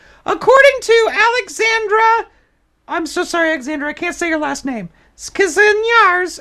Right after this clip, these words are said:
a spokeswoman for the prosecutor's office in Warsaw. She was detained for three months, and prosecutors have opened an investigation!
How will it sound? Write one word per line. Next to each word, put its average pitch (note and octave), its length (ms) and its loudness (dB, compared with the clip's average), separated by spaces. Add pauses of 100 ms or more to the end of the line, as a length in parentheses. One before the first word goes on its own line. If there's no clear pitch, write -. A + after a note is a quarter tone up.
a G4 120 -2
spokeswoman G#4+ 640 -2
for G4+ 120 -6
the F#4+ 80 -6
prosecutor's F#4+ 680 -4
office F4 400 -6
in E4 300 -6
Warsaw. F4 580 -4 (580)
She - 240 4
was C#5 200 8
detained C#5 500 2
for C5+ 180 4
three E5+ 640 2
months, D#5+ 600 2 (680)
and A4 180 2
prosecutors C5+ 880 4
have A4+ 120 -2 (120)
opened C5+ 220 0
an A#4 180 -6
investigation! A#4 960 0